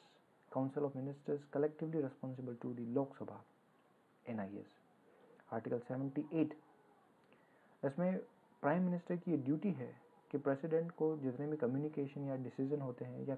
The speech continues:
कोई इन्फॉर्मेशन है एडमिनिस्ट्रेशन से या लेजिस्लेचर से, वो उसको बताए। So it's very important। So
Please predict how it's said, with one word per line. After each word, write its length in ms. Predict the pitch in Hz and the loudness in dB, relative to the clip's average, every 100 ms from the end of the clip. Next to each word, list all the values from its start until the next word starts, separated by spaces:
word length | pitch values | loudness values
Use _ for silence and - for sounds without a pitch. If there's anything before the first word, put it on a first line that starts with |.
| 143 | 2
कोई 120 | 131 | 2
इन्फॉर्मेशन 540 | 123 139 147 139 143 | 2 2 2 0 -4
है 140 | 139 120 | -6 -4
एडमिनिस्ट्रेशन 580 | 123 127 - 117 127 120 | -4 -4 -4 -6 -6 -6
से 100 | 123 120 | -4 -2
या 120 | 120 | -2
लेजिस्लेचर 640 | 117 117 120 - 120 - 113 | 2 2 0 -4 -6 -4 -6
से, 140 | 120 131 - - - - - - - - - - - | -6 -10 -14 -20 -20 -20 -20 -20 -20 -20 -20 -16 2
वो 180 | 131 139 | 6 6
उसको 220 | 131 131 | 4 0
बताए। 320 | - - - - - _ - - - _ _ _ _ _ - _ | 0 0 -4 -8 -20 _ -20 -20 -20 _ _ _ _ _ -20 _
So 80 | - | -6
it's 120 | 117 127 | -2 2
very 140 | 123 | 2
important। 440 | 120 113 110 - - - - - _ _ _ _ _ _ _ _ _ _ _ - - - - - - - - - | 2 -2 -8 -12 -18 -20 -20 -20 _ _ _ _ _ _ _ _ _ _ _ -20 -20 -20 -20 -20 -20 -20 -20 -2
So 100 | 127 | 4